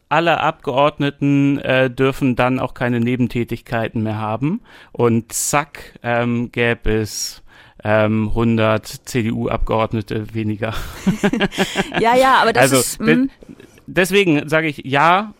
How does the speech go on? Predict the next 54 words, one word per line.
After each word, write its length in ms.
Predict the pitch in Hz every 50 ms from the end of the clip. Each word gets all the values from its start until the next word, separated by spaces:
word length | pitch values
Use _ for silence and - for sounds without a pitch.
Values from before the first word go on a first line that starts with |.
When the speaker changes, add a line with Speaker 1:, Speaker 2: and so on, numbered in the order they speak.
| _
Speaker 1:
und, 440 | - 165 156 127 110 101 - - -
nicht 320 | - 139 151 170 170 - -
ja, 220 | 143 139 139 139
Speaker 2:
Mhm. 60 | -
Speaker 1:
aber. 500 | 247 - 110 101 92 104 101 85 107 107 - -
Speaker 2:
Genau, 300 | - 254 247 254 220 208
genau. 160 | 208 202 220 214
Speaker 1:
Ich 60 | 220 254
Speaker 2:
Nee, 60 | 233
ich 80 | 247
hab 80 | 330 -
Speaker 1:
stimme 40 | 180
Speaker 2:
das 100 | 330 302
Speaker 1:
dir 80 | - 247
Speaker 2:
auch 40 | 254
Speaker 1:
zu. 60 | 262 196 202 214
Speaker 2:
verstanden. 280 | 247 226 208 190 208 - - - - - - - - _ -
Speaker 1:
Ja. 180 | 120 113 92 - - - - - - - - - - - -
Speaker 2:
Ich 100 | - 196
hab 80 | 220 214
das 120 | 247 220
verstanden. 260 | 254 240 247 208 220 214
Es 100 | 208 208
ist 140 | 240 -
ein, 80 | 269 220
es 320 | - 196 220 160 117 -
ist 140 | 185 226 - -
einfach, 360 | - 226 - 220 220 - - -
ähm, 360 | 196 208 208 208 202 202 185 -
es 100 | 196 -
wird 120 | 214 214
ja 80 | 240 214
jetzt 180 | 214 196 190 -
viel 440 | - 220 247 247 247 247 233 - - - - - -
argumentiert 640 | - 202 202 226 214 208 208 202 - 240 247 247 -
mit, 320 | 220 220 202 - - - -
mit 260 | - 196 185 - -
anderen 360 | 180 190 240 254 247 247 233 233
Parteien, 720 | - 240 214 208 - 202 202 214 240 254 262 285 349 320 - -
also 180 | - 190 185 190
bei 120 | 180 196
Leuten, 280 | 202 196 196 202 220 214
die 120 | 185 202
dann, 360 | 190 202 196 190 190 190 170 - _ _ _ _
die 100 | 185 196
dann 180 | 185 196 190 175
aber 360 | - 175 180 220 240 269 247 220
sagen 300 | 220 202 214 214 208 175
und 120 | 185 190
nicht 180 | 185 180 - -
und, 200 | 190 240 285 -
so 120 | - 190
wie 80 | 180 190
du, 160 | 185 208 254